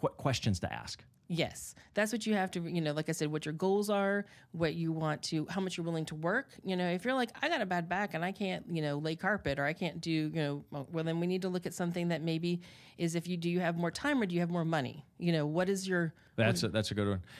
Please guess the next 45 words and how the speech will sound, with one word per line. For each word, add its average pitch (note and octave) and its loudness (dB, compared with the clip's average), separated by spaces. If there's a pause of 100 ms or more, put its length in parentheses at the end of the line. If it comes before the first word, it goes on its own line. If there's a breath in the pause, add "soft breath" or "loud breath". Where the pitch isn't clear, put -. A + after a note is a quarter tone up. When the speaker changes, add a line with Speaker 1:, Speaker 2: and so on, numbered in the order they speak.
(120)
Speaker 1:
I, C#3 0 (160)
I D#3+ 0
often G#2 2
think, G#2+ 0
I A2 4
of-, A2 2
you G#2+ -4
know, A#2+ 4
I'll C3 4
have C3+ 4
a A2 2
friend A2 4
who's F2+ 2
calling. F#2 2
I've F#2+ 0
known F#2 0
him F2+ 0
for F#2 -2
a F2+ 2
long F2 0
time. F#2 0
"Yeah, F#3 0
I'm E3 -4
kinda C#3 0
thinking C3+ -2
about B2 -2
getting B2 0
into A2+ 0
real A2+ 0
estate G#2+ -2
investing." G2+ 0
Okay, F#2 0 (300 loud breath)
well, A#2+ -2
tell D#3+ 2
me F3 2
that B2 0 (200 loud breath)
you A2 2
like G#2 2
to G#2+ -8
sit, G#2 -6
to G2+ 0
plunge G2 -2
toilets. D#2+ -4
Tell G#2+ 2
me, D2+ -2